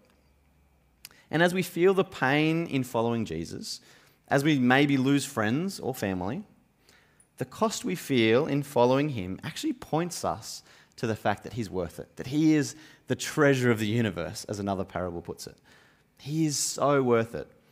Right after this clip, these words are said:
Let's remember today that the first disciples, most of them died in following Jesus. They were so convinced of his worth and his treasure, they died. When we hear of people persecuted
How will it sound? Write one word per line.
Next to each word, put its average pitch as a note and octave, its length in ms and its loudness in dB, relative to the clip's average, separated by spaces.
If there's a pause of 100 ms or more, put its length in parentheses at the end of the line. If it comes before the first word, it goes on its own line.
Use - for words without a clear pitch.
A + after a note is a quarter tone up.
(1300)
Let's G3+ 240 0
remember E3+ 240 4
today D3+ 320 6
that B2+ 80 0
the C3 80 -2
first F3+ 360 -2
disciples, B2+ 640 -2
most D#3+ 260 2
of - 40 -6
them C#3 140 0
died G2+ 440 2 (200)
in A#2 120 -6
following A#2 400 -2
Jesus. G#2 420 -6
They C#3+ 140 2
were G3 140 4
so - 300 0
convinced G3 380 0
of D3+ 100 -2
his B2+ 180 -2
worth D3+ 400 2
and A#2 120 -6
his A2 140 -6
treasure, A2+ 460 -2 (340)
they D3 220 -2 (140)
died. D3 640 -6 (1700)
When D3 140 2
we E3 100 4
hear G3 340 6
of F#3+ 140 2
people D3+ 300 -2
persecuted A#2+ 880 -2